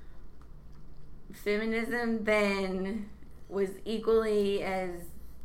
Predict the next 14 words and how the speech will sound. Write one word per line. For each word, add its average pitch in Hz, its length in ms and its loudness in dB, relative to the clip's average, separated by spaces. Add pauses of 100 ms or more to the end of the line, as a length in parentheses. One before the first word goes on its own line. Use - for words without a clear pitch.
(200)
dumb 196 480 6
as 185 180 -2
it 185 140 -2
is 185 220 -2
now. 175 720 2 (720)
Yeah, 190 260 6
I 185 140 4
said 196 340 0
dumb, 165 520 2 (440)
because 202 720 4 (480)
a 190 80 2
lot 202 220 8
of 214 100 4
ladies 202 480 2